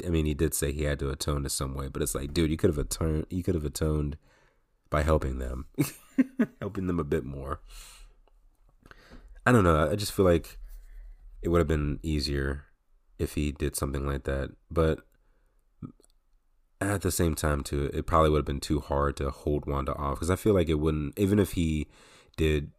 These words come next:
collapse the hole on her and just kept shooting for a little bit, I feel like she would have bounced back too fast and would have had to stay regardless. So honestly, it probably was the better, the better bet to do that. But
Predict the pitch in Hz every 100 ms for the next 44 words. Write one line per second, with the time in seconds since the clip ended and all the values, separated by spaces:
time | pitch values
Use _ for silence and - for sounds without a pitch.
0 | _ - - 71 73 - 76 - 73 71
1 | 69 69 69 67 69 69 - - - -
2 | 69 71 - 69 69 65 69 69 67 85
3 | 85 80 71 - 76 71 71 73 69 67
4 | - 69 69 - - 71 - 69 69 78
5 | - - - _ - - _ _ - 76
6 | 71 78 80 71 71 - 73 67 67 69
7 | 67 80 78 - - 65 67 67 _ _
8 | _ _ - 92 90 85 82 78 82 76
9 | 71 - 71 71 69 - 87 - 73 71
10 | 69 - 71 67 - _ _ _ _ -
11 | - 73 67 65 65 - 67 67